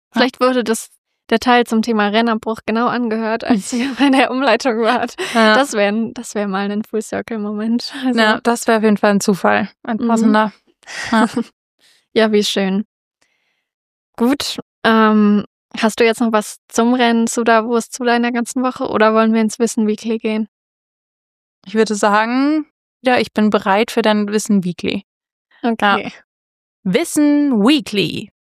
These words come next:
Speaker 2: Das Wissen Weekly wird euch präsentiert von Exact, die App für alle LäuferInnen mit Rehab, Prehab und sogar Trainingsplänen für Einsteiger. Wir alle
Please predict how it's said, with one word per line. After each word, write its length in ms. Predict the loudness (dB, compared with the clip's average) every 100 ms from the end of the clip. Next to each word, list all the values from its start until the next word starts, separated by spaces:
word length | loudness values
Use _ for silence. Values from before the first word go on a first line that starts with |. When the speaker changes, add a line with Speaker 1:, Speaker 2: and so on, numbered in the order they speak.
| _ _
Speaker 2:
Das 180 | -2 0
Wissen 340 | -2 2 2
Weekly 460 | 4 0 0 0 0
wird 160 | -2 -2
euch 120 | -2
präsentiert 600 | -4 -4 -4 0 0 0
von 200 | -4 -2
Exact, 560 | -4 -4 -4 -4 -6 -20 _ -10
die 120 | -2
App 260 | -2 -2 -10
für 240 | -4 -2 0
alle 200 | 0 2
LäuferInnen 720 | 2 0 -2 0 0 -2 -4 _ -6
mit 200 | -4 0
Rehab, 420 | 0 2 0 _ _ -8
Prehab 460 | 0 2 4 2 -2 -2
und 180 | 0 0
sogar 400 | 0 2 0 -2
Trainingsplänen 680 | -2 2 2 0 -4 -4 -2
für 200 | -2 -2
Einsteiger. 640 | -2 -4 -8 -8 -8 -12 _ _ _ _ _ _ _ _ _ -8
Wir 240 | 0 2 2
alle 320 | 2 2